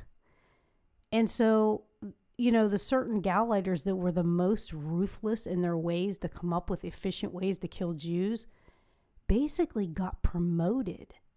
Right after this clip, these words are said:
because of their ruthlessness, their sociopathy, their absolute cruelty. Like, they got promoted. And because the system was promoting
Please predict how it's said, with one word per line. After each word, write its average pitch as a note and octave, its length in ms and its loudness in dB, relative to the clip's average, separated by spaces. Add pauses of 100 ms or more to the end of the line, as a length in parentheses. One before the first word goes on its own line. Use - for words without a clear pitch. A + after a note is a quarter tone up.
(480)
because A3+ 460 0
of F#3+ 200 -4
their E3+ 160 0
ruthlessness, A3+ 1000 -2
their F3 200 -6
sociopathy, G#3+ 1400 -2 (1200)
their G3 340 0
absolute G#3+ 600 -2
cruelty. G#3+ 580 -2
Like, E3+ 260 -2
they G3 240 0
got G#3 360 -2
promoted. E3+ 800 0 (1080)
And A#3 400 4 (100)
because - 480 0
the G#3+ 120 -2
system A3 580 -2
was F#3 140 -2
promoting F3+ 1040 0